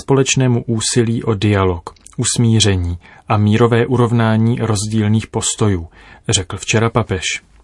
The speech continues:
Protesty vyvolalo zabití studenta práv Tabaniho Nkomonieho v květnu tohoto roku. Z vraždy byla obviněna policie. Mobilizace, největší od demonstrací v roce dva tisíce devatenáct,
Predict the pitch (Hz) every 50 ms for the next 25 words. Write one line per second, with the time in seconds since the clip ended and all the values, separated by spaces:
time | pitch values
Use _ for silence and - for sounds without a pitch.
0 | _ _ _ _ - - - _ _ _ - - - 113 95 - 101 92 - -
1 | - 131 131 151 143 127 135 135 135 135 131 127 113 104 120 117 117 127 - -
2 | - 131 120 - - - 117 110 104 95 87 - 92 - - 107 110 110 120 131
3 | 127 - - - - _ _ _ _ - - 113 113 113 117 117 117 123 120 117
4 | 117 120 120 120 120 - - - 110 - - 123 123 120 113 104 101 95 90 87
5 | - 101 - - - _ _ _ - - - - 113 113 110 - - 135 127 123
6 | - 117 110 117 - 123 113 110 92 - - - 113 - - - - - - -
7 | - - _ _ - - - - 110 104 101 107 107 107 107 110 123 117 110 117
8 | 117 123 117 110 110 123 117 120 117 120 113 - 127 123 120 117 - - - -
9 | 92 92 - _ _ _ _ _ - - - - - - 117 120 120 127 131 127
10 | 131 120 127 127 120 - - 131 127 - 160 123 117 113 107 120 117 113 - -
11 | - - 101 104 98 113 104 104 107 104 - - 110 110 107 - - - 104 104
12 | 107 98 - - 107 101 104 101 - 113 107 - - - - 113 101 113 113 120
13 | 117 - 120 120 117 117 120 117 - -